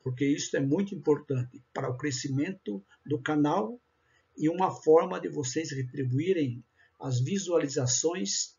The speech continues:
das videoaulas do canal. Está interessado em continuar as, a, a revisão para o concurso da Polícia Militar do Estado do Rio de Janeiro? Clique na playlist Concurso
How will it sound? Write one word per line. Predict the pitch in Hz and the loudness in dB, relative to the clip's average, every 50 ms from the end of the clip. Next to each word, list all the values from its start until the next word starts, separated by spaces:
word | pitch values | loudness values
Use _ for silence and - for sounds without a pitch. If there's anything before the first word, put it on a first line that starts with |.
| _ _ - | _ _ -10
das | 139 143 135 123 101 113 | -6 -4 -2 -2 -4 -4
videoaulas | 123 170 196 190 180 160 151 143 147 156 160 170 - - - - - _ _ - | -6 -8 -8 -4 0 0 2 4 4 4 2 0 -4 -6 -8 -14 -18 _ _ -8
do | 165 - | -8 -6
canal. | - - 208 196 170 - - - - - _ _ _ _ _ _ _ _ _ _ _ _ _ _ _ _ _ _ _ _ _ | -4 -4 -2 -2 -2 -2 -4 -6 -10 -14 _ _ _ _ _ _ _ _ _ _ _ _ _ _ _ _ _ _ _ _ _
Está | - - - 180 175 | -18 0 4 4 4
interessado | 175 143 - 165 165 160 147 - - - 165 139 139 131 - 127 123 - _ _ _ _ _ _ _ _ _ _ - | 4 4 2 2 2 4 2 2 0 0 0 0 0 -2 -4 -8 -10 -12 _ _ _ _ _ _ _ _ _ _ -8
em | 151 | -6
continuar | 127 - 170 156 127 156 151 147 143 156 160 175 180 - - - _ _ _ _ _ _ _ _ _ | -2 0 0 0 2 2 4 6 6 6 6 4 2 0 -4 -10 _ _ _ _ _ _ _ _ _
as, | - 156 - - - - _ _ _ _ - | -8 -6 -6 -6 -8 -14 _ _ _ _ -6
a, | 139 139 131 127 117 117 117 - - _ _ _ - | -4 -2 -2 -2 -4 -6 -8 -10 -12 _ _ _ -4
a | - 139 131 | 0 4 4
revisão | 123 123 147 135 120 120 156 147 127 123 - - - _ - - - _ _ - | 6 6 6 4 6 8 8 8 8 6 0 -4 -12 _ -20 -20 -20 _ _ -4
para | 127 123 131 | -2 0 0
o | 127 127 | 2 2
concurso | 147 139 131 123 127 175 196 190 - - - | 4 4 4 2 2 0 0 0 0 -2 -2
da | 147 147 | -2 -2
Polícia | 127 - 147 139 135 131 127 - 139 131 | 0 0 0 0 0 0 -2 -2 -2 -2
Militar | 135 139 127 127 123 - - 135 135 - - - _ _ | -2 -2 -2 -2 -4 -2 -4 -4 -4 -4 -6 -12 _ _
do | 120 | -10
Estado | 120 - - - 151 139 127 131 127 | -10 -6 -2 -2 0 0 2 2 2
do | 123 127 110 | 2 2 2
Rio | 110 127 139 | 2 2 2
de | 127 110 | 2 0
Janeiro? | 110 123 123 131 156 185 185 156 127 123 127 - - _ _ _ _ _ _ _ _ _ _ - | 0 2 2 4 4 4 2 2 0 -2 -4 -8 -14 _ _ _ _ _ _ _ _ _ _ -2
Clique | 160 185 196 196 202 196 180 | 0 0 0 0 -2 -4 -2
na | 185 196 123 | -2 -2 0
playlist | 127 190 185 185 151 135 131 123 123 - - - 127 - | 2 2 2 2 2 0 0 0 -2 -4 -6 -12 -8 -4
Concurso | - 135 135 127 131 - 196 202 202 - - 202 196 196 | -2 -2 -2 -2 -2 -2 -2 -2 -2 -2 -4 -4 -6 -8